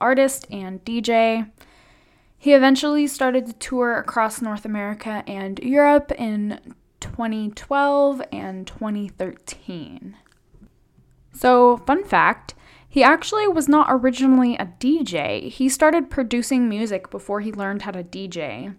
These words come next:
So he started D J-ing because someone offered to fly him out from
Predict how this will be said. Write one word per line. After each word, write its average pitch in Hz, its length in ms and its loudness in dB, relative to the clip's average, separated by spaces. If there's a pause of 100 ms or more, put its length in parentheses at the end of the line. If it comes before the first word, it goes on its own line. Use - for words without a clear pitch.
(500)
So 226 220 0
he 220 120 -2
started 262 480 0 (360)
D 233 200 -2
J-ing 180 520 -6
because 202 260 -6
someone 233 340 0
offered 208 360 2
to 196 80 -10
fly 202 320 -2
him 220 180 -2
out 196 340 -2 (460)
from 196 500 -8